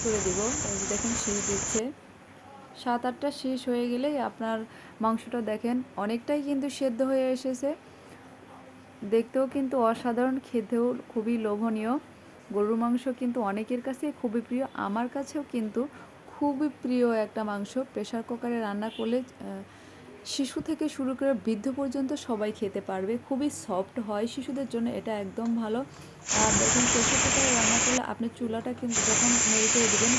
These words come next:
চুলাটা অফ করে নিতে হবে। এভাবে শীষটা একটা কিছু দিয়ে, আহ, আলগা করে দিয়ে শীষটা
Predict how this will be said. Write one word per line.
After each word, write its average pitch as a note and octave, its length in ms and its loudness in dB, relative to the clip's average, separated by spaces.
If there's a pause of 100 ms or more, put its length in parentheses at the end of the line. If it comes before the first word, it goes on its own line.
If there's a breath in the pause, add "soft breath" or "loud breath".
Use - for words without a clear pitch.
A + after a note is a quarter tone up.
(140)
চুলাটা G#3 500 2
অফ G#3 200 2
করে A#3+ 100 4
নিতে A3 260 4
হবে। A3 200 4
এভাবে A3 360 4
শীষটা A3 400 4 (840)
একটা G3+ 320 2
কিছু C4 300 2
দিয়ে, A#3+ 300 4
আহ, G#3 720 0
আলগা A3+ 300 4
করে A#3+ 160 2
দিয়ে B3 160 2
শীষটা A#3+ 380 0